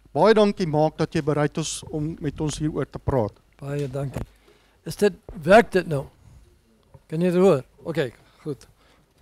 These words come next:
Speaker 2: <clears throat> All right. Ek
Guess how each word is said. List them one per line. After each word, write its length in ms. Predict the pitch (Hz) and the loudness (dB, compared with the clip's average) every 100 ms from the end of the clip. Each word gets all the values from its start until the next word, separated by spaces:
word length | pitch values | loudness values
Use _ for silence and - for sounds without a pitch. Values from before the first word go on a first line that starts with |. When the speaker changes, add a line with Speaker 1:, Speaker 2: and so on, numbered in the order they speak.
| - - - _ - - _ _ _ _ | -20 -20 -20 _ -18 -18 _ _ _ _
Speaker 2:
<clears throat> 440 | 247 294 240 190 - - - - _ _ _ _ _ _ _ _ _ _ _ _ _ _ _ _ _ _ _ _ _ _ _ _ _ _ _ | -6 2 4 4 0 -6 -12 -20 _ _ _ _ _ _ _ _ _ _ _ _ _ _ _ _ _ _ _ _ _ _ _ _ _ _ _
All 140 | 170 180 | 2 4
right. 400 | 185 170 127 - - - - _ _ _ _ _ _ _ _ _ _ _ _ _ _ - _ | 4 4 0 -10 -20 -20 -20 _ _ _ _ _ _ _ _ _ _ _ _ _ _ -20 _
Ek 320 | 202 226 - | 2 2 0